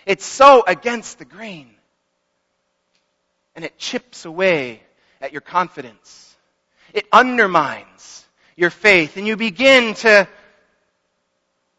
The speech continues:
ask all those why questions.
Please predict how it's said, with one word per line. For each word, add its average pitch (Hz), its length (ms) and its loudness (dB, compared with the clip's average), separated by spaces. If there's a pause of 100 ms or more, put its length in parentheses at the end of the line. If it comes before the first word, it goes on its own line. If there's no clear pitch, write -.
(360)
ask 202 640 0
all 196 320 8
those 170 600 2 (1200)
why 120 600 4 (640)
questions. - 520 -14